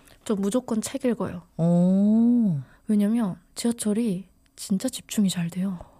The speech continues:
Speaker 2: 맞아요.
Speaker 1: 응. 응.
Speaker 2: 진짜.
Speaker 1: 모르겠어요. 뭔가 묘하게 집중이 잘 돼가지고
Speaker 2: 응.
Speaker 1: 이번에 저 템플스테이 갔다 왔-, 올 때도 책 한 권 다 읽었어요.
Speaker 2: 음.
Speaker 1: 왔다 갔다 하면서.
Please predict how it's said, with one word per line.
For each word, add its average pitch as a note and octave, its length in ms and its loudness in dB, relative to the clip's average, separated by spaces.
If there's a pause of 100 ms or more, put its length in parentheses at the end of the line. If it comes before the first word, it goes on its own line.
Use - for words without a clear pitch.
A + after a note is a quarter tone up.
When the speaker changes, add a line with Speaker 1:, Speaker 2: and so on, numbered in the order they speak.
(200)
Speaker 2:
맞아요. D#3+ 520 4
Speaker 1:
응. E3+ 240 2 (840)
응. G#3 60 2
Speaker 2:
진짜. G3+ 540 4 (240)
Speaker 1:
모르겠어요. A#3+ 680 -2
뭔가 G#3 180 -2
묘하게 C4+ 840 -2 (500)
집중이 A3+ 360 -2
잘 F3+ 180 0
돼가지고 E3+ 720 -2
Speaker 2:
응. D3+ 180 0 (420)
Speaker 1:
이번에 G3+ 440 2
저 E3+ 100 -6
템플스테이 C#4+ 840 -6
갔다 F3+ 280 -8
왔-, E3+ 280 -4
올 F#3 180 -4
때도 F#3+ 600 -6 (640)
책 - 280 -12
한 D4 80 -4
권 A#3 140 -2
다 F3+ 160 -4
읽었어요. E3 460 -6 (180)
Speaker 2:
음. F#3+ 440 6
Speaker 1:
왔다 F#3+ 120 6
갔다 F#3 360 4
하면서. F#3 340 -10